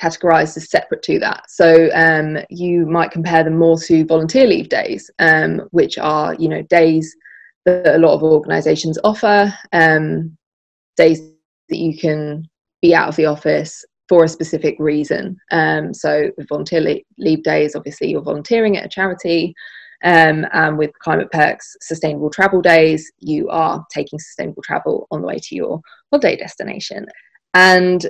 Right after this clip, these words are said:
there is a lower limit in the employers taking part can offer, um, they offer a minimum of two days a year, um, and they,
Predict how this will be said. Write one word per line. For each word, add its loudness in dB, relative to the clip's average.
there 8
is 8
a 4
lower 4
limit -2
in 0
the 2
employers 0
taking -2
part 0
can -4
offer, 0
um, 0
they 2
offer -2
a 0
minimum 2
of -8
two 0
days -2
a -4
year, 0
um, 2
and -2
they, 4